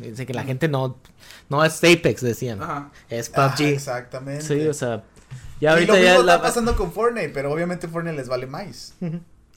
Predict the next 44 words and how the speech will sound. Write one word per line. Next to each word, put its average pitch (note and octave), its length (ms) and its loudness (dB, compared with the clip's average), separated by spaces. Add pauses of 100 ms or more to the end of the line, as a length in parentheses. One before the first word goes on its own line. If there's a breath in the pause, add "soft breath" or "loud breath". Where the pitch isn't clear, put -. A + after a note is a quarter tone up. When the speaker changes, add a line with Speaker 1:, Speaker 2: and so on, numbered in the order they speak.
(220)
Speaker 3:
Y C#3+ 100 -10
lo C#3 100 -2
van C3+ 140 -4
a - 20 -8
hacer. F3+ 280 -6 (360 soft breath)
Speaker 4:
Es C#3+ 80 0
Speaker 3:
Porque F3 160 2
es F3+ 80 6
Speaker 4:
que E3 60 4
Speaker 3:
algo D#3+ 180 4
Speaker 4:
Fortnite, F3+ 340 2
Speaker 3:
útil, G#3 140 -6
Speaker 4:
sí. D#3+ 360 -2
Speaker 3:
es C#3+ 120 -8
algo F3 160 -4
útil G3+ 320 -6
que E3 100 -6
se D3 80 -10
ocupa. F3+ 380 -4
Y F3 100 0
en D#3 100 -4
Fortnite A#3+ 360 -2
a A#3 40 0
lo G3+ 60 -4
mejor G3 260 -4
todavía A3+ 300 2
es A3 160 -2
más, A3 400 -6 (400 soft breath)
como E3 200 -8
que D#3 100 -10
sí G#3 160 -4
le G#3 100 0
queda. A#3+ 360 2 (420 soft breath)
Y E3+ 100 -6
yo F3 140 0
creo G3+ 120 -6
que A3 60 -2
a - 80 -8
pub F3+ 160 0
G E3+ 160 -8
no D3+ 160 -6
le C#3 160 -4
queda C#3+ 240 -4
eso. F#3 220 -6